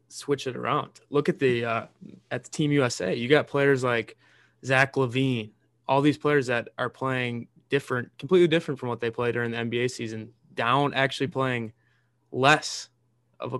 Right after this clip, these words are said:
le-, a less quality game than what they play during the N B A season. So, yeah,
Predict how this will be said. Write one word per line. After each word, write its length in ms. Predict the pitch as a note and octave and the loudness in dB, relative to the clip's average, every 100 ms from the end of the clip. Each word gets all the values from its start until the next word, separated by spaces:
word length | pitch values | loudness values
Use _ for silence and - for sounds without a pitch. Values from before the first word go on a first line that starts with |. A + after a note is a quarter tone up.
| - | -8
le-, 240 | - C#3 - | 0 0 2
a 140 | C#3 | 2
less 200 | D3+ D#3+ | 2 2
quality 360 | - D3+ C#3+ B2+ | 2 2 2 0
game 280 | B2 B2+ A#2 | -2 -2 -2
than 120 | A2+ | -4
what 140 | A2+ | -6
they 180 | - A2+ | -4 -6
play 260 | A2 A#2 A#2 | -4 -4 -4
during 180 | A#2 A2+ | -4 -4
the 60 | |
N 120 | A2+ | -4
B 80 | A#2 | -2
A 80 | A2+ | -2
season. 240 | A#2+ A2+ | -4 -10
So, 100 | A2+ | -8
yeah, 240 | A#2+ D3+ | -2 -2